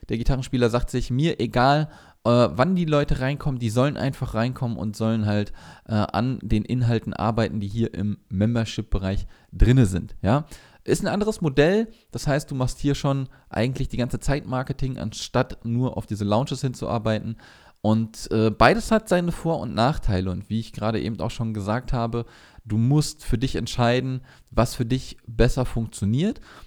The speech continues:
Und das Tolle daran ist natürlich auch wieder, du musst es komplett ausprobieren,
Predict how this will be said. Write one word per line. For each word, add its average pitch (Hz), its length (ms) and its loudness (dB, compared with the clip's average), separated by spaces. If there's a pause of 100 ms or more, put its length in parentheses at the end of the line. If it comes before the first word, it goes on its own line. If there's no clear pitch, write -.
(100)
Und 120 420 -2
das 117 200 0
Tolle 165 460 2
daran 123 380 0
ist - 120 -6
natürlich 120 400 -4
auch 107 140 -2
wieder, 113 160 4
du 104 420 0
musst 107 240 -4
es 101 180 -4
komplett 104 460 -2
ausprobieren, - 800 -4